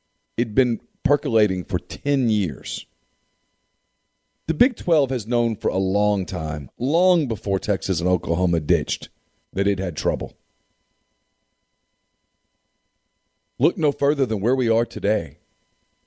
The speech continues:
with the irate eight. There's nowhere for them to go. There is literally talk out there, Chase, of the irate eight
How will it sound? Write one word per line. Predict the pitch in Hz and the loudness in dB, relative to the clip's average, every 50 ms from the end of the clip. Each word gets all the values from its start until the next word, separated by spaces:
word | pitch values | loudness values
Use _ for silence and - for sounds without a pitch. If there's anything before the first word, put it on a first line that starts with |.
| _ _ - | _ _ 0
with | 98 101 - _ | 2 2 2 _
the | - 110 104 - | -2 -2 -2 -2
irate | 110 101 117 117 117 117 113 110 - | 0 0 0 2 2 2 0 0 -2
eight. | - 104 110 98 87 - _ | 0 0 0 0 0 -4 _
There's | - 104 110 98 | -2 -2 -2 0
nowhere | 120 143 156 165 180 165 | 0 0 0 2 0 -2
for | - - 139 | -2 -4 -2
them | 110 123 117 | -2 0 0
to | 101 95 | 0 -2
go. | 80 80 95 107 101 87 - 80 - - _ _ _ _ _ _ _ _ _ _ _ _ _ | 0 4 4 4 4 4 0 -6 -12 -18 _ _ _ _ _ _ _ _ _ _ _ _ _
There | - 170 175 | 0 2 4
is | 175 156 147 | 4 2 0
literally | 160 165 175 190 220 240 247 233 214 185 156 123 110 104 | -4 -4 4 6 6 6 6 4 4 2 2 0 -2 -4
talk | 92 - - - - - - 143 135 107 - - - - | -6 -8 -14 -18 -4 2 2 4 4 2 -2 -8 -6 -2
out | 92 92 87 - - | 0 0 0 0 0
there, | 92 85 82 | 0 0 0
Chase, | 82 - - 95 87 82 82 - - - - _ _ _ _ _ _ _ _ _ | -2 -2 0 0 0 0 -2 -6 -8 -10 -12 _ _ _ _ _ _ _ _ _
of | - 117 110 98 | 0 0 0 2
the | 120 117 | -2 -2
irate | - 123 131 151 170 165 165 160 156 - - - | -2 -2 -2 0 0 0 0 0 0 -2 -4 -2
eight | 113 110 101 90 82 - - - | 0 0 0 0 -2 -6 -10 -18